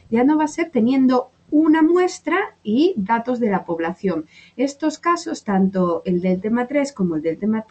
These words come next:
cuatro, eh, tratarán de, eh, conocer si se cumple la hipótesis nula en otro de los supuestos. De hecho, el supuesto más habitual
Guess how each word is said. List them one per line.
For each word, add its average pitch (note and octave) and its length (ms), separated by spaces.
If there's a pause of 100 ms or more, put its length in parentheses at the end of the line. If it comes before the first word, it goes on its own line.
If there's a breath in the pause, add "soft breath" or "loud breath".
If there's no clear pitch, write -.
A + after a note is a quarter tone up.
cuatro, C4 480 (420 soft breath)
eh, B3 240
tratarán C4 520 (400)
de, A3+ 420
eh, F#3+ 580
conocer G3+ 380
si A3 140
se G3 120
cumple C4 300
la C#4 60
hipótesis C#4+ 520
nula E4+ 280
en C4+ 100
otro B3+ 240
de C4 80
los G#3+ 140
supuestos. E3+ 580
De B3+ 80
hecho, D4 220 (280 loud breath)
el A3 120
supuesto A#3+ 420
más C4+ 240
habitual B3+ 560